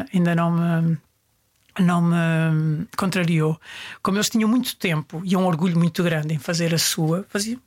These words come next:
faziam várias. Então tu tens zonas que são uma espécie de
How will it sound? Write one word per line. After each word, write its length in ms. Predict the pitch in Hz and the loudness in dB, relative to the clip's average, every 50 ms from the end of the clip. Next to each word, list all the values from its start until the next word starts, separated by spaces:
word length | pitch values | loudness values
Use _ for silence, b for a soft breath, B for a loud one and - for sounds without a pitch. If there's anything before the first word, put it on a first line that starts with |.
| _ | _
faziam 320 | - - 233 226 247 254 254 | -10 -8 -6 -2 -2 -2 0
várias. 420 | 240 277 247 208 208 196 196 - - - | 0 -2 -2 -2 -4 -6 -10 -12 -16 -18
Então 380 | - 170 - 208 220 220 226 240 | -12 -6 -2 -2 0 0 -2 -2
tu 200 | - - - 226 | -4 -6 -6 -4
tens 240 | - 233 240 226 202 | -2 -2 -2 -2 -2
zonas 360 | 190 190 214 214 214 220 220 | -2 0 0 0 0 0 -2
que 80 | - - | -4 -4
são 100 | 240 208 | -2 -2
uma 80 | 220 | 0
espécie 460 | 208 - - 214 214 196 - - 214 | -2 -2 -2 -4 -4 -4 -4 -6 -6
de 180 | 196 185 196 170 | -4 -2 -2 -4